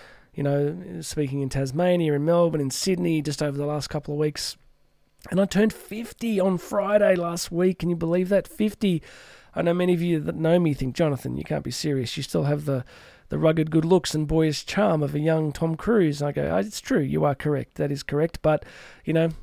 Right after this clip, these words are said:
we're all getting older. We're all on a journey back home to heaven, right? So, uh, turned fifty. I'm still feeling pretty young.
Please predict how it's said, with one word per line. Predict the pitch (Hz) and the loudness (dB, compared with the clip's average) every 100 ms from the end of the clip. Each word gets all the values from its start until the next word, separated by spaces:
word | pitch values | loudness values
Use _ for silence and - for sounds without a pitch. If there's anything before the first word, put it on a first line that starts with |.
| - | -10
we're | 175 185 | 2 6
all | 202 | 8
getting | 214 196 | 6 6
older. | 190 240 190 | 8 8 8
We're | 185 | 6
all | 196 | 6
on | 196 | 4
a | 180 | 4
journey | 165 196 185 | 4 4 4
back | 170 190 - | 4 2 4
home | 190 190 | 2 4
to | 156 | 4
heaven, | 165 247 180 | 2 2 2
right? | 151 202 247 | 2 2 0
So, | - 175 165 160 | -2 2 4 4
uh, | 160 | 2
turned | 156 - 208 | 2 2 2
fifty. | - 220 190 214 202 | 4 2 2 0 -2
I'm | 160 | -4
still | - 254 | -2 -4
feeling | - 180 180 180 | 0 0 2 2
pretty | 185 180 | 0 2
young. | 175 170 170 | 4 4 2